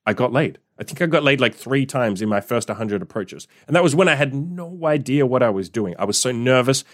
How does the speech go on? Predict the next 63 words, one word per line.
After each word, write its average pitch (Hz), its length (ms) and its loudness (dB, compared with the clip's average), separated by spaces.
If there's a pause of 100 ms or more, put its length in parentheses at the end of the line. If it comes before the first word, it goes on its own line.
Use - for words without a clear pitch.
(180)
The 120 60 -10
first, 143 240 2
like, - 160 0
sixty - 440 -2
girls 123 300 2
I 110 60 4
talked 107 260 -2
to, 87 120 -6
I 101 80 2
was, 120 140 2
like, 117 140 -4
close 117 260 0
to 95 120 -10
throwing 104 480 2
up. 117 200 2
I 107 80 0
was, 104 140 2
like, 104 120 -8
shaking. 120 640 -4 (420)
It 135 100 2
didn't 151 220 2
matter 143 220 4
'cause 110 220 -6
all 143 120 2
I 127 80 2
cared 156 220 0
about 98 180 -2
was, 95 200 -6
"I 107 120 4
want 104 220 -2
sex, - 320 -8
I 104 120 2
want 101 180 -2
sex, 92 300 -12
I 107 100 -2
want 98 180 -6
sex." - 200 -12 (340)
Basically, 147 480 2
another 113 240 2
way 113 140 4
of 98 80 -2
phrasing, 107 440 0 (300)
"I 107 100 4
want 107 240 2
my 101 140 0
goal. 101 380 0 (160)
I 95 80 -4
wanna 107 260 4
reach 104 240 0
my 95 140 -4
goal. 92 300 -2 (140)
I 95 100 -2
wanna 110 220 4
achieve 101 320 -2
this 95 160 -6
goddamn 98 400 -2
goal." 92 320 -2 (440)
And 127 180 2
then 127 140 4
somewhere 143 420 2
along 127 300 4
the 98 100 0
line, 104 360 2